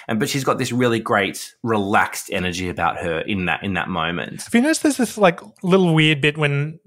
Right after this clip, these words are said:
Speaker 2: she's getting the news that she's in where they just zoom in on her holding this guy's hand as well? Like, guy sitting, like, clearly it's her boyfriend or something like that.
Speaker 1: Mm.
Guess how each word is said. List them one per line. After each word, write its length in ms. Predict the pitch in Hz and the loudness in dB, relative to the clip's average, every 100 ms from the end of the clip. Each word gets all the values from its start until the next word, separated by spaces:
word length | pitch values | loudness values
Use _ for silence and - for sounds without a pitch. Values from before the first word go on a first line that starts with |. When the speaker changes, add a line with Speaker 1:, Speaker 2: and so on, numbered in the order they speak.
| 180 | -6
Speaker 2:
she's 180 | - 156 | -2 2
getting 260 | 156 143 | 2 2
the 60 | 139 | 2
news 280 | 135 139 127 | 2 2 0
that 120 | 147 | -4
she's 180 | - 135 | -2 0
in 220 | 131 131 | 2 2
where 140 | 147 | 4
they 140 | 143 147 | 4 4
just 180 | 143 139 | 2 0
zoom 340 | 143 156 156 | 2 2 2
in 160 | 151 147 | 2 4
on 360 | 147 143 147 - | 4 2 -2 -6
her 260 | 113 135 135 | -4 0 2
holding 380 | 131 139 139 139 | 4 2 2 -2
this 140 | 131 | -4
guy's 300 | - 143 135 | 0 0 0
hand 400 | - 143 143 180 | -2 -6 -4 -6
as 100 | 170 139 | -4 -2
well? 200 | 139 196 | -2 0
Like, 240 | 156 - | -2 2
guy 160 | 170 143 | 2 2
sitting, 400 | - 151 151 175 | 2 -2 -2 0
like, 200 | 139 - | -2 2
clearly 260 | 170 156 143 | 2 4 2
it's 120 | - | 2
her 80 | 139 | 2
boyfriend 480 | 139 131 - 139 135 | 4 4 2 0 0
or 80 | |
something 260 | 127 143 139 | -2 -4 -4
like 160 | 127 135 | -4 -6
that. 160 | 123 | -4
Speaker 1:
Mm. 440 | 107 113 104 87 | -2 -2 -2 -4